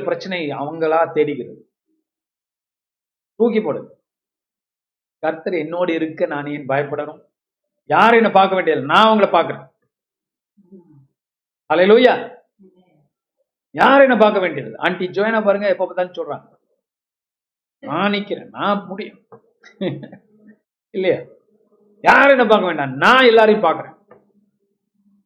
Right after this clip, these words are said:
தேவன் எனக்கு அந்த பலத்தை தருவார், உயர்த்துவார். அப்படி இருக்கணும். Glory to God. சபை யாரும் செய்யல, நான் செய்யறேன். ஊழியத்தில் யாரும் செய்யல, நான் செய்யறேன்.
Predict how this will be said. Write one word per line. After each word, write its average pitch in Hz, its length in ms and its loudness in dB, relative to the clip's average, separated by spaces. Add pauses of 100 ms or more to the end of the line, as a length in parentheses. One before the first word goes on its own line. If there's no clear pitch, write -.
(500)
தேவன் 214 240 4
எனக்கு 196 240 0
அந்த 165 100 -2
பலத்தை 170 300 0
தருவார், 123 360 -10 (1500)
உயர்த்துவார். 175 500 0 (2250)
அப்படி 233 280 -2
இருக்கணும். 208 320 -2 (1600)
Glory 156 240 4
to 110 180 -12
God. 120 220 -10 (540)
சபை 240 260 6
யாரும் 226 300 4
செய்யல, 214 240 0
நான் 196 280 0
செய்யறேன். 170 300 -6 (1700)
ஊழியத்தில் 240 420 4
யாரும் 220 160 2
செய்யல, 214 260 2
நான் 175 240 0
செய்யறேன். 151 340 -8